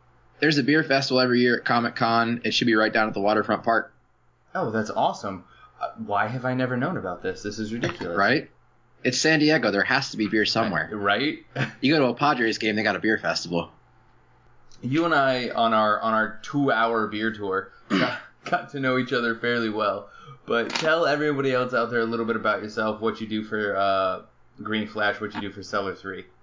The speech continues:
Speaker 1: All right, so, uh, my name's Zeke. I work in the beer industry, obviously.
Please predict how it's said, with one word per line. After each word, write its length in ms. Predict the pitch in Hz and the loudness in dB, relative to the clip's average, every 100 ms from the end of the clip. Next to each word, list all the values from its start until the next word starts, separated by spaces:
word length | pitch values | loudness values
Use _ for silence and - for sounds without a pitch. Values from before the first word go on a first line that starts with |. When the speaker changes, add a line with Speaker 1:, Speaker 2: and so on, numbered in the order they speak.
| _ _ _ _ _ _ _ - | _ _ _ _ _ _ _ -2
Speaker 1:
All 80 | |
right, 220 | 311 - - | 0 0 0
so, 220 | 139 135 | 2 4
uh, 360 | 135 131 127 - _ 117 | 6 6 2 -2 _ -2
my 140 | 131 | 2
name's 220 | 139 131 | 2 2
Zeke. 280 | 107 151 - - - _ _ _ _ _ _ | 2 2 0 -16 -20 _ _ _ _ _ _
I 80 | 104 | 0
work 200 | 110 104 | 2 0
in 80 | 110 | 0
the 80 | 104 | 0
beer 180 | 110 110 | 2 2
industry, 400 | 110 - 110 110 | 0 0 2 4
obviously. 640 | 110 110 113 - 139 | 4 2 0 2 0